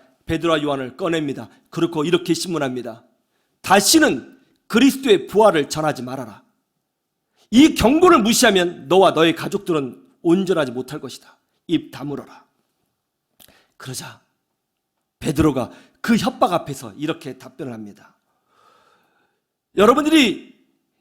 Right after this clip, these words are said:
이 안진뱅이가 치유된 사건 때문에 우리에게 이렇게 협박하시는 거라면 제가 분명히 말씀드릴 것이 있습니다. 이 사람이 치유된 것은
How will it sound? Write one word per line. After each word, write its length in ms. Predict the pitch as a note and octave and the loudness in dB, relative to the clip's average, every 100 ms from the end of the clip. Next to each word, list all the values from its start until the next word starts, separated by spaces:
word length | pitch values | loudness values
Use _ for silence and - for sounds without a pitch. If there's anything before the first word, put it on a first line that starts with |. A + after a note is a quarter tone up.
| _ | _
이 160 | C#4+ D#4+ | 4 6
안진뱅이가 1200 | A3 B3 D#4 D#4 F4+ F#4 E4+ D4 C4 G#3 B2 - | 6 2 0 -2 -4 -2 0 0 2 2 0 -10
치유된 520 | - F#4+ F#4+ F4 E4+ | -6 0 2 4 2
사건 480 | D4+ D4+ D4+ - F#4+ | -2 -8 -6 -4 -2
때문에 460 | F#4+ D4 A#3 F3 E3+ | 0 0 0 0 -2
우리에게 340 | G3+ D4+ G#3 | -2 -2 -2
이렇게 640 | G3+ C4+ D4+ B3+ G#3+ A#3 - _ - | -2 -2 0 0 0 -4 -14 _ -8
협박하시는 840 | - C#4 - D4+ - C4 C4 A#3 | -8 -2 0 0 -2 -8 -6 -4
거라면 480 | D3 C3 B2 B2 G#2 _ _ _ - | -4 -6 -8 -12 -16 _ _ _ -18
제가 300 | - B2 - | -16 -14 -14
분명히 580 | - E3+ G#3+ C4+ C4+ F#3+ - _ | -8 0 2 4 2 -4 -16 _
말씀드릴 640 | D#3 D#3 - G3 F#3 D#3 | -10 -8 -10 -10 -6 -6
것이 260 | - C3 C3+ | -6 -10 -12
있습니다. 500 | C3 - _ _ _ _ _ _ _ _ _ _ | -12 -16 _ _ _ _ _ _ _ _ _ _
이 240 | A3 C#4 | 6 6
사람이 500 | D#4+ - C4+ C#4+ C#4 | 6 4 4 4 2
치유된 480 | - - G4 F4 C4+ | 0 2 4 4 4
것은 480 | G3+ - F3+ G#2+ | 2 2 0 -2